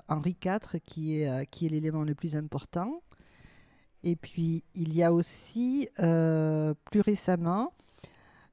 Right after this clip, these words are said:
un monument qui s'appelle le Tour des Géants. Alors, c'est un ensemble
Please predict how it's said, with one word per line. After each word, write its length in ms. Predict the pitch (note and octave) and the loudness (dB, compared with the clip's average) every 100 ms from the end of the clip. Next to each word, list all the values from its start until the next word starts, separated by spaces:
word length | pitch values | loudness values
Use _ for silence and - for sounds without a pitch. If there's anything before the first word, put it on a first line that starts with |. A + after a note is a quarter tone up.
| _ - | _ 0
un 420 | E3+ E3+ E3 D#3+ | 4 6 6 6
monument 680 | E3 A3+ A#3 F#3 E3 G3+ D4 - | 4 4 4 4 2 2 -2 -4
qui 120 | - | -8
s'appelle 460 | - F3+ - A#3 A3+ | 0 0 2 2 4
le 260 | F3 E3 | 4 2
Tour 300 | D#3+ - D4 | 0 -2 -2
des 160 | G3 G3+ | 0 -2
Géants. 420 | F#3 F3+ D#3 C#3+ E3+ _ F#3+ _ | 2 2 0 -2 -10 _ -20 _
Alors, 260 | E3+ E3+ E3 | -2 0 0
c'est 300 | - F3+ - | -2 -2 0
un 220 | F#3 G#3 | 2 2
ensemble 880 | B3+ C4 - B3+ A3+ G3+ F3 E3 | 0 0 -2 0 0 -2 0 0